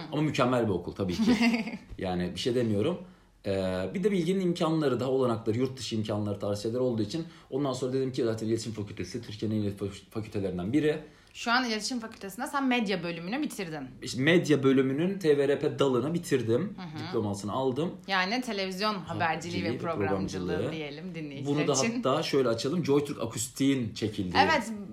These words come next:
Speaker 2: şu an aktif devam etmiyor sanırım o.
Speaker 1: Yok, bitti.
Speaker 2: Sen okurken?
Speaker 1: Ben okurken de son dönemine denk geldim. İlk senemdi, alamadım yani.
Speaker 2: Ha.
Speaker 1: E, Joytürk Akustiği. O, ama zaten o bilgiyi de adını oradan da çok
Speaker 2: Evet.
Speaker 1: duymuştum.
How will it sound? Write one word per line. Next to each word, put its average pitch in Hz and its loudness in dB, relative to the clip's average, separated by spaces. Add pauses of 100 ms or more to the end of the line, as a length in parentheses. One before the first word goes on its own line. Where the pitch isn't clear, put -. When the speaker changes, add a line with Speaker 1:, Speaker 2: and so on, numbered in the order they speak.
(280)
Speaker 2:
şu - -4
an 277 2
aktif 233 -6
devam 302 0
etmiyor 202 -8
sanırım 151 -12
o. 143 -8
Speaker 1:
Yok, 120 -2
bitti. 131 -2
Speaker 2:
Sen 254 2
okurken? 214 -8
Speaker 1:
Ben 147 0
okurken 185 2
de 214 6
son 208 2
dönemine 170 4
denk 156 0
geldim. 160 0
İlk 226 -2
senemdi, 160 -2
alamadım 123 4 (120)
yani. 104 0 (160)
Speaker 2:
Ha. 180 -6 (300)
Speaker 1:
E, 117 2
Joytürk 113 0
Akustiği. 117 0
O, 175 6 (120)
ama 175 2
zaten 175 0 (100)
o 180 4 (360)
bilgiyi 139 -2
de - 0
adını 156 2
oradan 127 4
da 95 -2
çok 107 -2
Speaker 2:
Evet. 202 -2
Speaker 1:
duymuştum. 101 -4